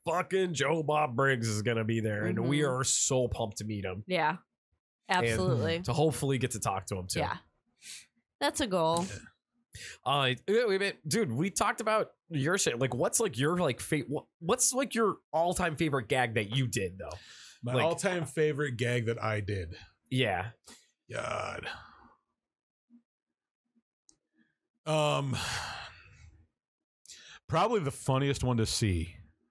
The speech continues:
Speaker 3: was, uh, the, in, uh, Dry Bones.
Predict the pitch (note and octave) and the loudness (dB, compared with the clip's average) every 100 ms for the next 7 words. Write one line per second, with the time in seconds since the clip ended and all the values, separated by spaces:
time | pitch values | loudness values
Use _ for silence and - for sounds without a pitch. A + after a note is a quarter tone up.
0 | _ _ - A#2 A#2 A2+ G#2 A2+ G#2+ G2+ | _ _ -2 2 2 2 2 4 4 4
1 | G2 F#2 - - - _ _ - A#2 A#2 | 2 -2 -6 -16 -20 _ _ -8 -2 2
2 | A2+ A2+ A2+ A#2+ B2 A#2+ A#2 A2 A2 G#2 | 4 4 2 2 2 2 2 4 2 2
3 | G#2 A#2+ A#2+ G#2+ F#2+ F2 F2+ | 2 2 2 0 -4 -6 -10